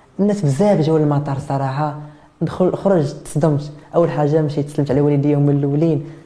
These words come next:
الصحافه، الناس، آه، مغنيين معروفين، آه، جاو عندي استقبلوني، آه، واحد الاحساس بزاف. اكثريه ملي جيت عاوتاني لل-،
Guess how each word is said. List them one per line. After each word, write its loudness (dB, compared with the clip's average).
الصحافه، -4
الناس، 0
آه، 0
مغنيين 2
معروفين، 2
آه، -2
جاو 4
عندي 0
استقبلوني، 0
آه، -2
واحد -4
الاحساس -2
بزاف. 0
اكثريه 2
ملي 4
جيت 0
عاوتاني 0
لل-، -2